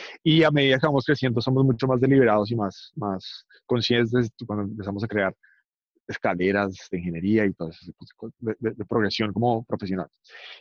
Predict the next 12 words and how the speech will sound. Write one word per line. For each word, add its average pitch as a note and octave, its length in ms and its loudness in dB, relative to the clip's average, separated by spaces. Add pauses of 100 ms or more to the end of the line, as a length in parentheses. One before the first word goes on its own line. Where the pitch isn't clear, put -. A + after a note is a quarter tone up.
(120)
Em, D3+ 260 0 (3500)
co-, F#3 160 2
como D3+ 260 4
hablábamos D3+ 360 4
ahorita, D3 460 6 (1080)
las D3 180 4
actividades C#3 520 4
sociales D3 600 2 (1600)
o B2+ 100 2
las - 1160 -2 (380)
habilidades B2 640 4
sociales G#2 720 -4